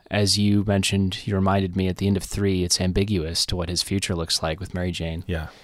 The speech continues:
Speaker 1: We get to hear about how he's still with her and they're making things work.
Speaker 2: Yep.
Speaker 1: Andrew Garfield never got his third film.
Speaker 2: No.
Speaker 1: And the last we see of him, he just lost Gwen.
Speaker 2: Yeah.
Speaker 1: And we get to see him basically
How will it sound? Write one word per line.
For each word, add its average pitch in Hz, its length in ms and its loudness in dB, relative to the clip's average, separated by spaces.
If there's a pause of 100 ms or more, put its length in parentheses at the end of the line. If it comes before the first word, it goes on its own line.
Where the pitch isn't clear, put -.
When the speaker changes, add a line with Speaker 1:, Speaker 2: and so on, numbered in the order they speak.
(140)
Speaker 1:
We 107 100 -4
get 107 140 2
to 98 60 0
hear 101 180 0
about 92 280 -2
how 92 140 -2
he's 92 220 -2
still 95 240 0
with 95 180 0
her 101 200 0
and 98 140 0
they're 90 80 -2
making 92 300 -4
things 95 300 -6
work. 90 300 -4
Speaker 2:
Yep. 92 240 0 (440)
Speaker 1:
Andrew 117 260 4
Garfield 110 580 6
never 113 220 4
got 117 180 6
his 113 140 2
third 110 200 2
film. 107 440 4 (380)
Speaker 2:
No. 90 320 2
Speaker 1:
And 113 140 4
the 107 60 2
last 113 360 6
we 117 100 6
see 127 240 8
of 110 80 4
him, 107 240 4
he 104 220 2 (120)
just 131 420 6
lost 123 300 8
Gwen. 95 440 2
Speaker 2:
Yeah. 85 320 -2 (340)
Speaker 1:
And 117 180 0
we 120 80 6
get 123 140 4
to - 80 -2
see 113 240 4
him 123 420 6 (600)
basically 123 760 4